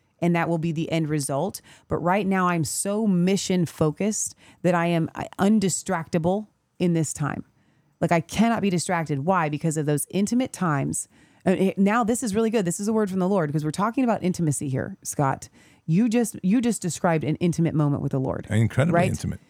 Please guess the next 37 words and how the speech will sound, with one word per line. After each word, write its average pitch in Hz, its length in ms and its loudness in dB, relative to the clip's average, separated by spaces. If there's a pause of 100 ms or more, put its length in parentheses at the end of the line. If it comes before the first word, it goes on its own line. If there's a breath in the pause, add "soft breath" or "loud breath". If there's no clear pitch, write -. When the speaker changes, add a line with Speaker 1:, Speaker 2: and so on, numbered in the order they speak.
Speaker 1:
So 214 400 0 (240 loud breath)
in 247 180 2
intimacy 233 760 0
with 160 320 0
God, 165 500 0 (240 soft breath)
with 180 340 2
Father, 160 520 -2 (880 soft breath)
you 208 300 4
do 208 180 2
not 202 320 2
have 196 460 0
a, 165 300 0 (100)
a 175 140 2
desire 165 640 0
or 160 200 0
a 151 80 0
hunger 147 600 0 (300 soft breath)
for 165 680 0 (220 soft breath)
the 165 160 2
lust 156 340 0
of 139 200 -4
the 143 100 2
flesh. - 460 -6
Speaker 2:
Oh, 98 120 2
it's - 180 -4
well 85 140 -2
said. 85 340 -4
And 104 120 -2
I'll 95 100 0
give 98 180 -2
you 98 140 -2
a 80 100 -6
physical - 680 -4
re-, 110 340 -8
representation 85 760 -4
of 69 120 -8
this. - 180 -14